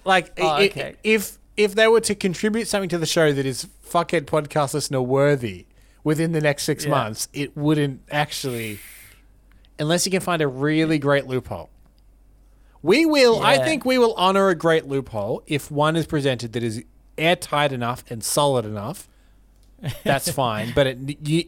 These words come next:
Speaker 1: like, if you're gonna come for the, if you're gonna shoot the king, you better not miss. You know what I mean? Like, if you're going for the
Speaker 2: Yeah.
Speaker 1: loophole, because
Speaker 2: Mm.
Speaker 1: the first person to not get the loophole, I think, means they ruin it for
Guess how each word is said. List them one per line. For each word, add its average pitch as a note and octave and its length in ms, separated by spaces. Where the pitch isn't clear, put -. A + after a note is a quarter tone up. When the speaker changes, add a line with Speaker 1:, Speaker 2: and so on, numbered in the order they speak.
Speaker 1:
like, F3 220
if C#3 140
you're D#3+ 100
gonna F3+ 200
come G3 180
for F3+ 120
the, F3 120
if D3+ 100
you're D#3 60
gonna F3 140
shoot E3 200
the E3 60
king, D#3 240
you D3 80
better D3+ 180
not B2+ 160
miss. A2 260
You B2 80
know A2+ 60
what A2 80
I A2 40
mean? A#2 260
Like, C3+ 180
if B2+ 120
you're E3 160
going E3+ 360
for D#3+ 140
the D3+ 100
Speaker 2:
Yeah. D3+ 60
Speaker 1:
loophole, A#2+ 640
because D3 680
Speaker 2:
Mm. - 20
Speaker 1:
the D3+ 80
first G3 500
person D#3 580
to - 140
not C3+ 420
get B2+ 180
the A#2+ 80
loophole, G2+ 560
I C3 140
think, B2+ 260
means A2+ 380
they A#2+ 160
ruin A#2+ 260
it G#2 100
for - 120